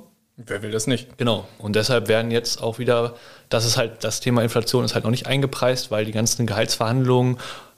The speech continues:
Speaker 2: auch von den Gewerkschaften, aber auch von den Einzelunter-, äh, Arbeitnehmern halt noch nicht stattgefunden haben aktuell. Ähm, ist das sozusagen der Effekt, der jetzt nochmal dazu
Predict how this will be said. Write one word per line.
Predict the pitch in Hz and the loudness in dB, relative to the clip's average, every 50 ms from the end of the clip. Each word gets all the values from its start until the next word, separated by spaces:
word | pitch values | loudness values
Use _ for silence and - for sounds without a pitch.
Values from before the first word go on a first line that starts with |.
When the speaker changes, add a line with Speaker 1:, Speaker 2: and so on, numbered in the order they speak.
| - - | -16 -8
Speaker 2:
auch | - 117 110 - | -4 -4 -4 -4
von | - - - - 110 | -6 -8 -2 0 2
den | 110 110 | 2 2
Gewerkschaften, | 104 95 98 113 127 127 - - 127 120 - - - - 123 120 117 | 2 2 2 2 0 0 -2 -2 -2 -2 -2 -4 -10 -10 -8 -8 -8
aber | 113 - 110 107 104 107 98 | -6 -4 -4 0 0 0 0
auch | 107 113 - | 0 -2 -2
von | - 110 | -2 -4
den | 104 - | -4 -2
Einzelunter-, | - 117 117 - - 127 123 123 117 120 113 113 113 - - | -2 -2 -2 -2 -2 -2 -2 -2 0 0 -2 -2 -2 -4 -2
äh, | 117 110 | 0 0
Arbeitnehmern | 107 - 113 113 117 117 113 - 120 123 127 123 120 123 120 - - - - - | 0 0 0 0 0 0 0 0 0 0 2 2 0 0 -2 -6 -12 -18 -10 -4
halt | - 113 101 | -2 0 2
noch | 101 | 2
nicht | 117 120 - | 2 2 2
stattgefunden | - 123 - - - 110 - 107 101 101 98 | 0 0 -2 -2 -6 -6 -4 -2 -2 0 0
haben | 101 101 98 | 0 -2 -2
aktuell. | 101 104 - - 131 123 123 135 151 143 - - - - - - - - _ | -6 -8 -6 0 2 4 4 4 2 0 -4 -12 -16 -16 -16 -16 -18 -10 _
Ähm, | - 123 123 123 123 123 123 120 - | -2 0 0 0 0 -2 -4 -4 -6
ist | 113 - - | -6 -2 -2
das | 131 131 - | 0 0 0
sozusagen | 143 131 135 - 147 131 127 120 | -2 -2 0 2 2 2 2 4
der | 120 117 | 2 2
Effekt, | 117 - - 139 131 - - | 2 0 -4 -6 -4 0 2
der | 123 120 | 2 4
jetzt | 117 117 - | 2 2 0
nochmal | 127 110 120 120 | 0 0 2 2
dazu | 110 110 107 - - | 2 0 -2 -2 -6